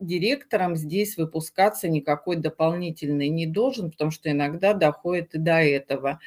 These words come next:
То есть запись в трудовую книжку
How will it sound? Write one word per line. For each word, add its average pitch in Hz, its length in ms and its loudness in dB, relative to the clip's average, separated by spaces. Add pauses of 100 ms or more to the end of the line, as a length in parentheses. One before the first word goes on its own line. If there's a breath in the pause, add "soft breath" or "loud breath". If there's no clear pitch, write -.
(300 loud breath)
То 185 160 2
есть 165 300 0
запись 202 480 6
в - 20 -20
трудовую 170 560 2
книжку 165 840 0